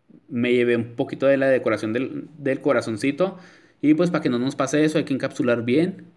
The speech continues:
No hay que, no hay que limitarnos en la encapsulada. Más vale que nos quede gruesa y ya con la lima y con el drill poderla rebajar a que nos quede muy plana y llevarnos la decoración que tengamos encapsulada.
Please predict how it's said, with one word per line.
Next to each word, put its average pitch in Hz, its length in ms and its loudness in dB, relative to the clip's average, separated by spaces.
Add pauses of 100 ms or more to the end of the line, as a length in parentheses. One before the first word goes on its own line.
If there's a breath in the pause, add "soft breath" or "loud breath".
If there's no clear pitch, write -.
No 127 280 -2
hay 131 100 0
que, 139 160 0
no 139 360 -2
hay 131 100 -2
que 143 80 0
limitarnos 139 480 0
en 135 180 0
la 127 80 -2
encapsulada. 127 540 0
Más 170 240 4
vale 175 240 4
que 185 100 0
nos 143 140 0
quede 139 220 2
gruesa 156 520 2 (460 loud breath)
y 131 140 2
ya 127 120 4
con 160 160 6
la 143 80 6
lima 127 480 2
y 151 60 4
con 143 180 2
el 113 160 0
drill 127 240 0
poderla 139 340 4
rebajar 143 640 0
a 117 120 0
que 123 140 -2
nos 117 180 -2
quede 135 1000 2
muy 143 340 4
plana 151 560 4
y 131 160 2
llevarnos 127 640 2 (380)
la 120 320 0
decoración 110 440 -2
que 123 120 -6
tengamos 113 360 -4
encapsulada. 101 800 -6